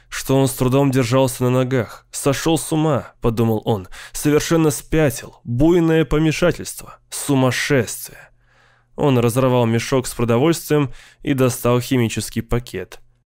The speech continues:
Через мгновение был готов горячий кофе. Он захлёбывался им. Ручейки текли по небу. Его било зноб. Он хватал воздух большими глотками. «Будем рассуждать логично», сказал он себе,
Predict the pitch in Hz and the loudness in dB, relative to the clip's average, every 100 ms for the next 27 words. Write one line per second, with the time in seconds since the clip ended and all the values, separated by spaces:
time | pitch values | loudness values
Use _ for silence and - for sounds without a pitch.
0 | _ - - 135 143 - 135 135 135 135 | _ -12 -4 0 0 0 0 2 4 2
1 | 156 156 143 147 143 135 127 147 - 135 | 2 2 2 2 2 0 2 0 0 0
2 | 135 135 127 127 - 117 - - - - | 2 2 0 -8 -4 -4 -4 -14 -16 -14
3 | - 147 123 143 - 147 175 131 117 113 | -2 0 2 0 0 2 2 2 0 0
4 | - - 113 95 - - - - 117 131 | -4 -6 -4 -8 -12 -20 -20 -8 0 0
5 | - 127 117 - 147 - 131 127 127 131 | 2 0 0 0 0 0 0 2 2 2
6 | 135 110 90 87 - _ 117 120 120 127 | 0 0 -4 -14 -18 _ -2 0 2 2
7 | 123 120 117 113 127 110 - - - _ | 2 2 0 0 0 -2 -6 -18 -20 _
8 | - 113 - 120 117 135 123 127 135 127 | -2 -2 0 0 2 2 2 2 2 0
9 | 123 120 120 - 135 127 117 120 - - | 0 2 2 2 0 2 2 0 0 -8
10 | 92 90 - _ _ _ - - - 113 | -10 -12 -20 _ _ _ -20 -20 -10 0
11 | 139 170 202 175 147 151 - 147 123 147 | 2 2 2 0 0 0 0 -2 2 2
12 | 139 139 139 131 113 - - - - _ | 2 2 0 0 -2 -4 -10 -16 -20 _
13 | - - 127 117 117 - 113 - 117 107 | -12 -2 2 2 2 2 -2 -2 -6 -6
14 | - | -10